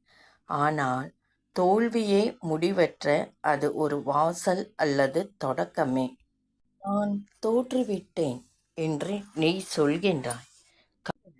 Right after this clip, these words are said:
தனது இலக்கை அடைய வட்டமிட்டு செல்கின்றார் என்று சொல்வதே பொருந்தும். "உலகினால் தோற்கடிக்கப்பட்டு நீ கடவுளை கவர்ந்து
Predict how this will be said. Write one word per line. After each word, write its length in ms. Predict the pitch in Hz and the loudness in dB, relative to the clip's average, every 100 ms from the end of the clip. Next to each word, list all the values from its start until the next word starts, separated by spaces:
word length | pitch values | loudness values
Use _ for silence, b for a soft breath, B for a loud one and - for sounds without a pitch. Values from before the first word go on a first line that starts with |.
| _ _ - | _ _ 0
தனது 320 | 190 185 175 165 | 2 2 0 0
இலக்கை 420 | 175 233 240 262 220 | 0 0 0 2 4
அடைய 340 | 156 160 165 139 139 | 4 4 4 2 0
வட்டமிட்டு 680 | 147 147 - 233 220 - 208 202 | -2 -4 -4 -4 -4 -4 -6 -2
செல்கின்றார் 680 | 165 131 127 139 143 151 - | 0 0 -2 -4 2 0 0
என்று 360 | - 151 127 127 151 - | -4 -2 -2 -2 -4 -8
சொல்வதே 680 | - 156 147 180 208 156 131 143 - | -2 0 0 2 0 0 -2 -4 -2
பொருந்தும். 520 | 147 123 123 117 110 _ _ b b b b b b - - - - - - - | -2 -2 -6 -8 -10 _ _ b b b b b b -12 -12 -14 -12 -10 -12 -2
"உலகினால் 840 | 202 226 269 277 277 233 202 214 220 | 2 6 6 6 6 6 6 2 -2
தோற்கடிக்கப்பட்டு 1300 | - 180 208 - 202 202 - 202 202 - 160 - - 165 175 - | 0 2 0 0 -2 -2 -4 -4 -2 -2 -2 -2 -2 0 -2 -4
நீ 160 | 160 147 143 - - | 0 0 0 -8 0
கடவுளை 640 | 156 143 196 226 208 151 143 - _ | 2 4 4 2 2 2 0 -8 _
கவர்ந்து 540 | - 143 151 202 214 | 0 2 2 2 0